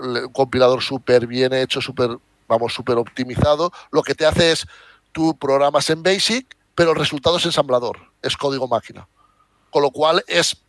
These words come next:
tienes el mismo rendimiento que si lo hicieras en código máquina, entre comillas, porque todos sabemos que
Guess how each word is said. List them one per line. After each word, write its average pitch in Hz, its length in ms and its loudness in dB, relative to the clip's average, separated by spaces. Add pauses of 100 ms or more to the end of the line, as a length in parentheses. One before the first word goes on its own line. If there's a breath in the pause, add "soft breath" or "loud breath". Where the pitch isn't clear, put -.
(760 soft breath)
tienes 175 480 0
el 131 600 0
mismo 143 360 -6
rendimiento 160 640 -2
que 175 120 -4
si 143 140 -2
lo 135 80 -6
hicieras 139 480 0 (160)
en 139 160 -2
código 143 320 -2
máquina, 165 340 2 (140)
entre 127 320 -4
comillas, 117 480 -4
porque - 220 -12
todos 131 260 -6
sabemos 135 320 2
que 139 200 0